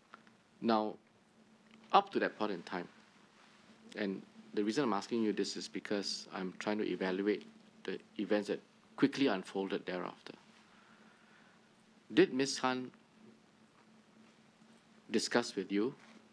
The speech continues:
and tell you that she intended to resign her position as an M P?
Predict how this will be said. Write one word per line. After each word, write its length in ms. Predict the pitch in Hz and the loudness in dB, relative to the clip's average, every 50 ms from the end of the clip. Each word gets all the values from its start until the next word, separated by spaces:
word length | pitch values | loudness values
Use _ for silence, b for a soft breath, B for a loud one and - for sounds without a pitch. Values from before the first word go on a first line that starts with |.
| - - - - - - - _ - - _ - - | -20 -20 -20 -20 -20 -20 -20 _ -20 -20 _ -20 -10
and 180 | - 104 98 95 | -6 -6 -6 -2
tell 220 | - 110 110 113 | 0 2 2 2
you 220 | 113 120 139 151 143 - | 2 0 0 -2 -6 -4
that 160 | - 98 - - | -4 -4 -4 -4
she 300 | - - - - 104 98 | -10 -10 -4 -2 0 0
intended 420 | 98 98 98 - 110 107 117 110 113 | 0 0 -2 -2 -2 -2 -2 -2 -4
to 60 | 98 | -4
resign 480 | 87 92 92 90 98 95 110 135 143 - - _ - _ _ - - - - - - - - - | -4 -2 -2 0 -2 -2 -2 -4 -6 -12 -18 _ -20 _ _ -20 -20 -20 -20 -20 -20 -20 -10 -10
her 60 | 95 | -10
position 460 | - - 98 92 98 98 110 117 113 | -6 -6 -4 -4 -2 -2 -2 -2 -2
as 120 | 98 90 90 | -2 -2 -4
an 100 | 87 92 | -4 -4
M 120 | 92 98 | -6 -6
P? 180 | - 127 135 | -8 -12 -16